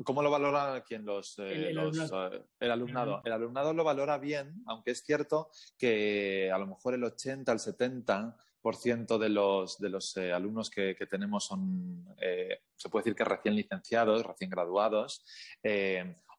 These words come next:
Speaker 1: no, a lo mejor no del año inmediato anterior, pero sí de hace poco, es gente, eh, es gente joven,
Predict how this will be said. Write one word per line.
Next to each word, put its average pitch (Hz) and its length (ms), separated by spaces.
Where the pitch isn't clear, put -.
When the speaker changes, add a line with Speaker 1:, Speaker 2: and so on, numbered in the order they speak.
Speaker 1:
no, 113 480
a 107 180
lo 95 60
mejor 110 280
no 113 120
del 104 100
año 104 180
inmediato 104 420
anterior, 120 480
pero 101 180
sí - 160
de 95 40
hace 90 160
poco, 123 380
es 123 100
gente, 95 380
eh, 90 460
es - 100
gente 92 220
joven, 120 440